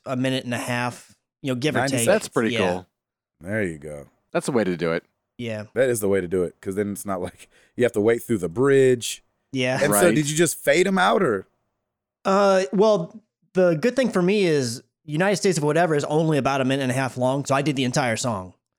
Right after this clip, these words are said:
Speaker 2: Ah,
Speaker 1: But
Speaker 2: okay.
Speaker 1: the other one, yeah, I just, I waited till we got past the first verse and then after the first chorus, and then I faded it out after that during the little interlude part.
Speaker 2: And, and these were
Speaker 3: Nice.
Speaker 2: songs you already knew?
Speaker 1: Yes.
Speaker 2: Or did you have to learn 'em?
Speaker 1: No, I already knew those songs.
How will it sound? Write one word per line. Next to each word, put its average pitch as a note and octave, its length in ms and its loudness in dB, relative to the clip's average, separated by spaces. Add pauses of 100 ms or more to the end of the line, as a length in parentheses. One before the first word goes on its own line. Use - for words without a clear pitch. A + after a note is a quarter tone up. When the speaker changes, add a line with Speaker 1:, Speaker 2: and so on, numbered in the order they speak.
(260)
Speaker 2:
Ah, A#2+ 440 4
Speaker 1:
But E3 240 4
Speaker 2:
okay. - 80 -2
Speaker 1:
the E3+ 160 2
other F3 200 4
one, D#3 180 2
yeah, C#3 220 2
I C3 60 -2
just, C3+ 260 -4 (160)
I D3+ 160 0
waited D3+ 380 0
till C#3+ 460 0
we C#3+ 120 -6
got D3 200 -2
past C#3 340 -2
the B2 120 -12 (240)
first C3 220 -4
verse C3+ 260 -2
and B2 100 -2
then B2 140 -2
after C3+ 260 -4
the B2+ 60 -8
first A#2+ 260 -6
chorus, B2 480 -2
and B2 180 -6
then A#2+ 120 -2
I A2 80 -4
faded A#2 260 -6
it G#2+ 120 -6
out G#2+ 180 -4
after G#2 160 -10
that A2+ 180 -6
during A2+ 280 -6
the G#2 160 -8
little G#2 200 -14
interlude G#2 460 -10 (100)
part. G#2 240 -12 (140)
Speaker 2:
And, B2 160 -6 (180)
and B2+ 160 -2
these D3+ 100 4
were F2 100 2
Speaker 3:
Nice. - 100 0
Speaker 2:
songs C#3+ 260 0
you C3+ 100 0
already C3 300 2
knew? C#3+ 300 -2 (560)
Speaker 1:
Yes. A#2+ 160 2
Speaker 2:
Or B2 80 6
did A2+ 120 0
you A#2+ 40 4
have A2 100 0
to A2 80 -2
learn G#2 220 2
'em? D2 100 -14 (720)
Speaker 1:
No, F3 200 2
I D3+ 140 0
already B2 200 -2
knew A2+ 120 -2
those G#2+ 160 -6
songs. A2 320 -14